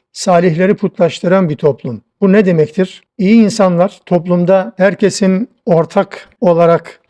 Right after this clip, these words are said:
iyi dediği, herkesin peşinden gidebileceğine dair karar verdiği kimseler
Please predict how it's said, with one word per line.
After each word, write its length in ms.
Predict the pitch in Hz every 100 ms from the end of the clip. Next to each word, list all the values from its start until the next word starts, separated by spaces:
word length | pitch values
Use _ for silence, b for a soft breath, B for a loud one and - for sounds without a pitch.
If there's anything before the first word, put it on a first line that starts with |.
| -
iyi 300 | 180 214 175
dediği, 340 | 180 151 170
herkesin 600 | 165 190 196 180 196 196
peşinden 760 | - 180 - 180 165 190 175 147 _ - 160 139
gidebileceğine 1000 | 170 185 175 180 175 151 175 170 196 175
dair 280 | 165 156
karar 440 | 147 - 165 190 170
verdiği 340 | 170 151 151
kimseler 720 | - 190 170 185 151 202 -